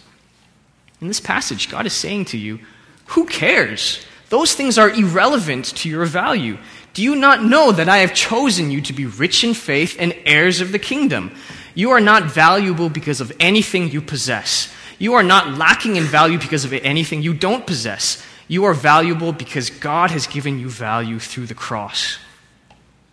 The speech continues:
He who did not spare his own son, but gave him up for us all, how will he not also, along with him,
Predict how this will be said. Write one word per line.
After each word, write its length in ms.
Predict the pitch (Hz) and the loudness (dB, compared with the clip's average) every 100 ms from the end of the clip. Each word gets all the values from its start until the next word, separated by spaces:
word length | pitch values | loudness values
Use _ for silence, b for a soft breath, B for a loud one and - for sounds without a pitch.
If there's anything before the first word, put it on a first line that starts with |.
| _ B B B - | _ B B B -8
He 220 | 202 226 | 0 0
who 120 | 226 | 0
did 180 | 156 147 | -2 -2
not 200 | 156 143 | -2 -2
spare 540 | - - 160 165 180 | -4 -4 -6 -4 -4
his 200 | 135 117 | -6 -8
own 180 | 117 117 | -8 -8
son, 380 | - 123 101 92 - _ _ - | -6 -6 -6 -10 -20 _ _ -16
but 140 | 113 | -8
gave 260 | 139 143 143 | -2 0 0
him 140 | 139 | -6
up 160 | 123 - | -8 -10
for 240 | 131 107 | -12 -10
us 180 | 107 - | -8 -8
all, 240 | 98 87 _ _ b b b b | -10 -12 _ _ b b b b
how 220 | - 196 | 2 2
will 160 | 180 156 | 4 0
he 160 | 170 | -2
not 280 | 156 160 - | 0 -2 -4
also, 460 | 165 185 - 180 170 | -6 -2 -2 -2 -6
along 380 | 135 123 139 139 | -8 -6 -4 -6
with 160 | 135 | -8
him, 180 | 135 | -10